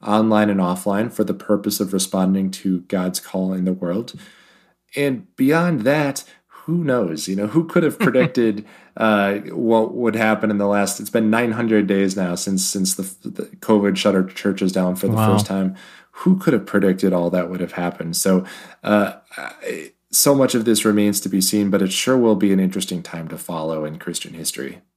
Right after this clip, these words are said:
Speaker 2: Yeah, it will be. Yeah, it will be. Um, yeah, I, I'm just continually, my, what's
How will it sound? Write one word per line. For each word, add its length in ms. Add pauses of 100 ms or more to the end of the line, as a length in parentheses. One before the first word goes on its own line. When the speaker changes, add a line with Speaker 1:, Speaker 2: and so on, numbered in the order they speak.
(280)
Speaker 2:
Yeah, 240
it 40
will 200
be. 340
Yeah, 160
it 80
will 140
be. 200 (400)
Um, 480 (400)
yeah, 220
I, 160
I'm 160
just 360
continually, 640
my, 320 (1200)
what's 320